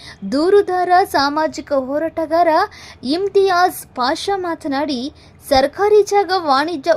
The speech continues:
ಉದ್ದೇಶಕ್ಕೆ ಒತ್ತುವರಿಯಾಗಿದೆ. ಈ ಹಿನ್ನೆಲೆ ಅಧಿಕಾರಿಗಳು ಸರ್ವೆ ಕಾರ್ಯ ನಡೆಸಿದ್ದಾರೆ. ಆಗಿರುವ ನಾಲ್ಕು ಗುಂಟೆ ಒತ್ತುವರಿ ಜಾಗ ಪತ್ತೆ ಮಾಡಲು ಅಧಿಕಾರಿಗಳು ಮೂರು ಎಕರೆಗೂ ಅಧಿಕ ವಿಸ್ತೀರ್ಣದ ಜಮೀನನ್ನ ಅಳತೆ ಮಾಡುತ್ತಿದ್ದಾರೆ. ಹೀಗಾಗಿ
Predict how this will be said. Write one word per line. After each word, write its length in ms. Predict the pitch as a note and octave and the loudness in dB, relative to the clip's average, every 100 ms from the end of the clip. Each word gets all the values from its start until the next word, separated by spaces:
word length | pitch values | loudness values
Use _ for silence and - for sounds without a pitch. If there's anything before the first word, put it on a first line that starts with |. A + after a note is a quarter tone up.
| A#3 | -2
ಉದ್ದೇಶಕ್ಕೆ 560 | A3+ A3 E4 B3+ C4 D#4+ C4 | -8 -6 -6 -6 -8 -4 -4
ಒತ್ತುವರಿಯಾಗಿದೆ. 720 | B3+ D#4+ D#4+ D#4+ D4+ C#4 G3 - _ - - B3 | -4 -6 -4 -4 -2 -2 -4 -4 _ -20 -12 -6
ಈ 20 | C#4 C#4 | -4 -4
ಹಿನ್ನೆಲೆ 380 | D#4 F#4+ F4+ F#4 - | -4 0 2 2 0
ಅಧಿಕಾರಿಗಳು 680 | A3 A#3+ C4+ C4+ F4+ F4 F4 G4 F4+ | -2 -4 -6 -4 -4 -4 -2 -2 0
ಸರ್ವೆ 280 | D4 C#4 C#4+ C#4+ | -2 -2 -8 -10
ಕಾರ್ಯ 240 | D#4 F4+ | -8 -6
ನಡೆಸಿದ್ದಾರೆ. 560 | D#4+ D4 D4+ C4 D4+ C4+ - - G#3+ | -6 -8 -6 -2 -2 -2 -6 -6 -4
ಆಗಿರುವ 380 | A3+ A3+ A#3 A#3+ A#3+ G#3+ G3 | -4 -6 -4 -2 0 -2 -4
ನಾಲ್ಕು 340 | B3+ D#4 F#4 D#4 | -4 -4 -8 -8
ಗುಂಟೆ 260 | F4 E4 D#4 C4 | -8 -6 -2 -2
ಒತ್ತುವರಿ 380 | - D#4 D#4+ C#4+ C4+ | -4 -8 -6 -8 -6
ಜಾಗ 200 | C#4+ D#4 F4 A4 - - - A#3+ | -4 0 0 0 -8 -20 -6 0
ಪತ್ತೆ 320 | A3 - F#4 F#4 | 0 -2 -6 -4
ಮಾಡಲು 280 | F4+ E4+ C4 | -4 -2 -2
ಅಧಿಕಾರಿಗಳು 720 | B3 C#4 C#4+ D4 F#4 F4+ F#4+ A4 - - - B3+ | -4 -6 -4 -2 -2 -2 0 0 -2 -20 -10 -2
ಮೂರು 240 | D4+ D#4+ - A3+ | 0 0 0 -4
ಎಕರೆಗೂ 480 | B3 F4 F#4+ F4+ G4 - B3+ | -4 -4 -2 0 0 0 0
ಅಧಿಕ 260 | D#4 D#4 C#4+ A3 | -2 -2 -4 -4
ವಿಸ್ತೀರ್ಣದ 640 | C4 - E4 F4+ F#4 D#4+ E4+ C4 | -10 -8 -8 -6 -2 2 2 0
ಜಮೀನನ್ನ 440 | C4+ C#4 D#4+ D#4+ D#4 - | -6 -6 -8 -6 -6 -4
ಅಳತೆ 280 | B3 B3 D4+ C#4+ | -4 -4 -6 -6
ಮಾಡುತ್ತಿದ್ದಾರೆ. 560 | C#4+ D4 C4+ C#4+ D4 C4+ _ _ _ _ _ _ _ _ _ - | -6 -6 -4 0 2 0 _ _ _ _ _ _ _ _ _ -12
ಹೀಗಾಗಿ 480 | A3+ A3+ A#3+ C4+ | -8 -2 -2 -2